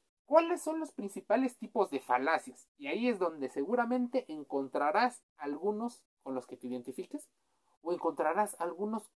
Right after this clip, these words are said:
que seguramente utilizan las personas que te rodean.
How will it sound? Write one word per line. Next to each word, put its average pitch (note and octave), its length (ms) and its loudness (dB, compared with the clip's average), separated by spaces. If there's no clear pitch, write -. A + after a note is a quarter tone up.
que F#3+ 100 -6
seguramente A#3+ 760 2
utilizan F3 560 -8
las E3 120 -10
personas F#3+ 460 -10
que - 140 -6
te - 140 -8
rodean. - 320 -8